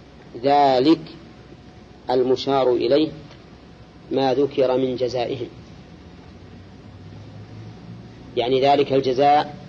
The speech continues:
الذي يجازون به، بأن الباء هنا للسببية، بأن الله نزل الكتاب بالحق.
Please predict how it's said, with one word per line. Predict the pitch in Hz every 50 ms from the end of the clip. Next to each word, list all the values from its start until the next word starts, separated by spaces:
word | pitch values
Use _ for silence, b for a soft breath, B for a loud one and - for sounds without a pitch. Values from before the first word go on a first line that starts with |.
| - -
الذي | 123 127 131 131 139 135
يجازون | 135 127 131 131 131 120 135 127 131 131
به، | 123 151 143 - - - - - - - - - - - - - - - - - - - - - - - - - - - - -
بأن | 156 160 156 165 170 165 156 139 113 101 87 - - - - -
الباء | 131 139 135 - 147 151 - 147
هنا | 131 143 160 160 160 165 165 160 165 160 - - - -
للسببية، | 135 131 - - 143 131 127 123 131 110 92 110 - - - - - - - - - - - - - - - - - - - - - - - - - - - -
بأن | - - 147 147
الله | 147 147 147 143 131 131 135
نزل | 143 160 165 139 - - 131 135 135
الكتاب | 135 131 131 - - 127 - 139 151 156 165 170 170 165 170 156 143 131
بالحق. | 143 147 131 - - - - 143 -